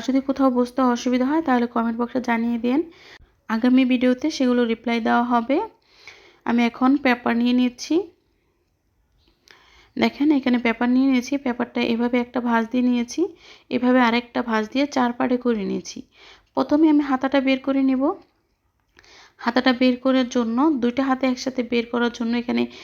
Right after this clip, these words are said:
চার পাটে কাপড় নিতে হবে। দুইটা ভাঁজ দিয়ে আমি চার পাটে করে নিয়েছি। প্রথমেই মোহরার লম্বাটা নিয়ে নিয়েছি আট ইঞ্চি, সাড়ে আট ইঞ্চি, এরপরে সাড়ে তিন ইঞ্চি ভিতরে একটা দাগ দিয়ে নিচ্ছি। এখান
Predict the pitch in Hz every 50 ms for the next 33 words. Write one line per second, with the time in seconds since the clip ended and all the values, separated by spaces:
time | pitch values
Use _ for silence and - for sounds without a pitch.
0 | - - _ _ _ - 247 226 226 226 - 262 254 262 254 - 240 240 - 254
1 | 247 254 247 262 269 269 262 240 233 285 294 294 262 247 - 240 233 240 233 233
2 | 233 226 226 - 269 262 254 - 254 226 226 - 247 233 247 247 - 254 254 254
3 | 254 254 254 247 - - - 339 403 - - - - - - - _ _ _ _
4 | - 254 254 277 269 269 285 320 370 403 - - _ _ - 240 226 226 233 240
5 | 254 254 254 240 226 220 220 220 240 247 247 - 262 269 269 277 285 277 277 269
6 | 254 254 - - 320 349 - 226 226 226 - 262 247 240 247 - 311 330 - -
7 | 254 247 247 240 240 247 226 226 - - 277 381 - - - - - - - -
8 | - - 240 247 247 - 247 233 226 262 339 - - - 247 233 240 240 - 269
9 | 269 285 277 269 - - 262 269 262 277 269 262 262 269 247 233 214 196 - 208
10 | 196 196 190 - - - - - - - _ _ _ _ _ _ _ _ _ _
11 | _ _ _ _ _ _ _ _ _ _ _ _ _ _ _ _ _ _ _ _
12 | _ _ _ _ _ _ _ _ _ _ _ _ _ _ _ - 247 240 - 277
13 | 277